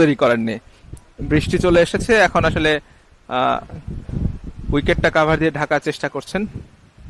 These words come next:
বৃষ্টির কারণে খেলা আপাতত বন্ধ থাকবে, এরপরে আবার বৃষ্টি থামলে তখন আবার খেলা শুরু হবে। ক্রিকেটাররা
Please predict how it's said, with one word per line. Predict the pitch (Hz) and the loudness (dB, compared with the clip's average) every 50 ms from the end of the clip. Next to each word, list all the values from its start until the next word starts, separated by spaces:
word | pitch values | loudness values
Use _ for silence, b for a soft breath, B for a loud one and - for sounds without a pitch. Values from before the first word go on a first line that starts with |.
| - - - - - - - - - - - - - - - - - - - - - - - - 113 120 | -14 -14 -16 -18 -20 -20 -20 -20 -20 -18 -18 -12 -8 -6 -4 -4 -2 -2 -2 -2 -2 -4 -8 -8 -4 -2
বৃষ্টির | 131 131 - - - 156 - - | -2 -2 -2 -4 -4 -6 0 4
কারণে | 156 143 139 143 139 139 127 - | 4 6 6 4 4 0 -2 -2
খেলা | - 135 127 127 127 127 127 127 123 120 120 - - - - - - - - - - 120 | 0 2 4 6 8 8 8 8 6 4 2 0 -4 -6 -6 -6 -6 -6 -8 -4 -2 -2
আপাতত | - - 165 165 - 170 151 - 156 147 143 127 117 123 | 2 2 2 2 2 2 2 2 2 2 2 2 2 0
বন্ধ | 127 131 135 127 135 135 135 131 - | 0 0 0 -2 -2 -4 -4 -4 -6
থাকবে, | 147 - - - - 143 143 160 143 123 | -8 -8 -8 -6 -4 -2 0 0 0 -2
এরপরে | 120 - - 131 127 127 123 | -4 -2 -2 0 2 2 4
আবার | 127 131 123 113 | 4 2 2 0
বৃষ্টি | 123 120 - - - 123 - | -2 -6 -4 -6 -8 -8 -6
থামলে | - 127 127 123 127 131 139 - b b b - - - - - - - | -4 -4 -2 0 0 0 0 -2 b b b -16 -14 -10 -8 -6 -4 -4
তখন | 117 117 - 131 123 120 | -4 -2 -2 -2 0 2
আবার | 117 123 113 113 - - - - _ - | 2 2 0 0 -2 -10 -20 -20 _ -6
খেলা | - 117 113 113 - | -4 -4 -4 -4 -6
শুরু | - 127 123 117 | -10 -10 -6 -6
হবে। | 113 113 135 170 185 - - - _ _ _ _ _ _ _ _ _ _ _ _ _ _ - - _ _ - _ _ - - - - - - - - - | -4 -2 -2 -2 -4 -6 -12 -20 _ _ _ _ _ _ _ _ _ _ _ _ _ _ -20 -20 _ _ -20 _ _ -20 -18 -18 -18 -14 -12 -8 -6 -2
ক্রিকেটাররা | - 131 - 131 131 131 131 135 | -2 -2 0 2 4 4 4 4